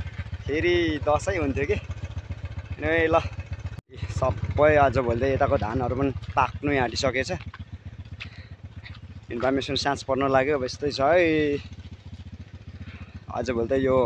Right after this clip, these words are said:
के अरे, कुस फुल पनि फुलिसक्यो, यत्रो पानी छ। अनि उ त्यहाँ त कता गइरहेको छ, जम्मै डुब्दो रहेछ। अनि हैट, टुट टुट टुट टुट टुट टुट टुट टुट चलिरहेको छ।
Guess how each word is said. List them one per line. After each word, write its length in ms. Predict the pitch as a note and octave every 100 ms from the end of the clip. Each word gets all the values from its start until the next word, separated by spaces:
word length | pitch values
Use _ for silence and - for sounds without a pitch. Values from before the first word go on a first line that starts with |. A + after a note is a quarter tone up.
| F2 -
के 120 | C3+
अरे, 160 | C3 D3 -
कुस 400 | C3+ C3+ - - -
फुल 240 | - C3
पनि 220 | B2+ C#3 C3
फुलिसक्यो, 560 | - A#2+ B2+ A#2+ A#2 - - - - - - -
यत्रो 440 | D3 - - - A3
पानी 240 | G3+ G3 F#3+
छ। 80 |
अनि 200 | G#3+ G#3 G3
उ 80 | G3
त्यहाँ 160 | G#3+
त 80 | G#3
कता 380 | E3 F#3+ - A3
गइरहेको 400 | F3+ G#3+ G3 F3
छ, 140 | A3+ G3
जम्मै 420 | F#3 F3 G3+ A3+
डुब्दो 240 | F#3 F3+ G3
रहेछ। 140 | F3+
अनि 200 | G3 G3+ G#3+ - - - - - - - - - - A2
हैट, 340 | C3+ E3+ - - - - - - - - - - - - - - - - _ - - A#2
टुट 100 | C#3+ -
टुट 160 | C3+
टुट 120 | - C3+
टुट 140 | C#3+ -
टुट 160 | D3
टुट 320 | D3+ - D3
टुट 120 | - C#3+
टुट 100 | C#3+
चलिरहेको 320 | C3 B2+ C3+
छ। 80 | C3